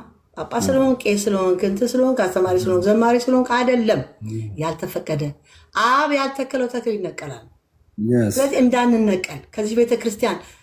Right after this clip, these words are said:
Speaker 1: እንደው እንደ ቀልድ እንዳታዩት። ሃይማኖት ነው የያዝነው፣ ተረት አይደለም። እኛ እመቤታችን ስናከብራት ተረት አይደለም። ባለቤቱ ራሱ መድኃኔዓለም ልዩ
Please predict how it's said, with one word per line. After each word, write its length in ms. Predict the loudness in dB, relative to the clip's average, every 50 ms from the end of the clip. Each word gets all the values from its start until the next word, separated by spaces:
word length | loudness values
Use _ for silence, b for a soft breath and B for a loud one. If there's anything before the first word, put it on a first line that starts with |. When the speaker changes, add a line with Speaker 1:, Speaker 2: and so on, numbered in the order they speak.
| B B B -2
Speaker 1:
እንደው 320 | 2 4 4 4 4 4
እንደ 140 | 4 4 2 2
ቀልድ 220 | 0 0 0 2
እንዳታዩት። 580 | 2 2 2 0 -2 0 0 0 0 0 -4 -6 -12 -18 _ _ _ _ _ _ _ _ _ _ _ _ _ _ _ _ -20 -16 -6 -2 0 2 2
ሃይማኖት 540 | 2 2 4 6 6 6 6 6 6 4 4 2
ነው 120 | 2 2
የያዝነው፣ 420 | 2 2 0 0 0 0 -2 -2 -4 -6 _ _ _ _ _ _ _
ተረት 300 | -2 0 0 0 0 0 0
አይደለም። 460 | 2 2 2 2 4 2 2 2 0 -4 -10 _ _ _ _ _ _ _ _ _ _ _ _ _ _ _ _ _ _ _ _ _ _ _ _ _ _ _ _ _ _
እኛ 200 | 0 2 2 4 4 2
እመቤታችን 500 | 2 2 0 -2 -2 -4 -6 -6 -8 -6
ስናከብራት 580 | -6 -4 -2 -2 -4 -2 -2 -2 -2 -2 -2 -2
ተረት 340 | -2 0 2 2 2 2 2
አይደለም። 480 | 0 2 2 0 -2 0 -2 -2 -2 -2 -8 -14 _ _ b b b b b _ _ -10
ባለቤቱ 680 | -4 -2 0 2 4 4 4 4 4 4 2 2 0 -4 -2 -2 0
ራሱ 240 | 0 0 0 0 -2 0
መድኃኔዓለም 600 | -2 0 0 -2 -6 -6 -6 -6 -4 -4 -4 -6 b b b b b b b b b -2
ልዩ 280 | -2 0 0 0 0